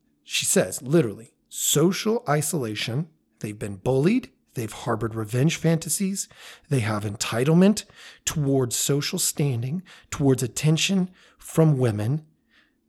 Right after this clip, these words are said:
They feel like they're not getting the popularity, attention, the recognition that they deserve," end quote. Okay, right here, I lose my junk. I'm sitting there listening. I,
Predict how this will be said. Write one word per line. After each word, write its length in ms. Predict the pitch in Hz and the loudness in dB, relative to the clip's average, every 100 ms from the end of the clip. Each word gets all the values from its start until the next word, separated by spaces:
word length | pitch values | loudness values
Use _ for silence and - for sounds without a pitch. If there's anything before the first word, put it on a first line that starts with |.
| _ _ _ _ _ 147 | _ _ _ _ _ 0
They 100 | 139 | 0
feel 400 | - - 196 214 | 0 4 6 6
like 420 | 170 147 - - | 4 0 -4 -4
they're 120 | 120 | -2
not 360 | 117 131 139 131 | 2 2 2 2
getting 300 | 151 139 127 | 2 4 0
the 100 | 101 | -4
popularity, 1080 | - 131 147 208 202 135 107 107 113 131 - | -8 -4 -2 -2 -2 -2 -4 -6 -8 -10 -10
attention, 680 | - - 143 123 - 95 - - - - | -8 2 2 2 -2 -6 -14 -20 -14 -10
the 80 | |
recognition 760 | 104 131 139 147 147 143 - 113 | -2 -2 0 0 2 2 0 -2
that 180 | 117 - | -4 -2
they 160 | 113 | -2
deserve," 580 | 107 107 110 107 90 - _ _ _ | -2 -2 -2 -2 -6 -14 _ _ _
end 220 | 127 117 | -2 -2
quote. 300 | - 107 - - _ _ _ _ _ _ _ _ _ _ _ _ _ _ _ _ - _ _ _ _ _ - | -6 -14 -16 -20 _ _ _ _ _ _ _ _ _ _ _ _ _ _ _ _ -20 _ _ _ _ _ -8
Okay, 200 | 123 107 | -6 -6
right 320 | 92 117 156 | -2 0 0
here, 440 | 156 131 131 131 - _ - _ | 0 0 0 0 -8 _ -20 _
I 140 | - 117 | -6 -4
lose 640 | 120 123 123 127 127 - - | -2 2 4 4 2 0 -6
my 480 | 113 110 110 107 - - | -4 -2 -2 -4 -8 -8
junk. 600 | 113 143 123 104 90 - - - - | 2 6 6 4 -2 -8 -10 -18 2
I'm 180 | 139 160 | 6 6
sitting 340 | - 175 170 | 6 6 6
there 140 | 156 | 6
listening. 580 | 139 139 131 123 107 110 - | 4 2 0 -2 -6 -8 -4
I, 160 | 131 | -4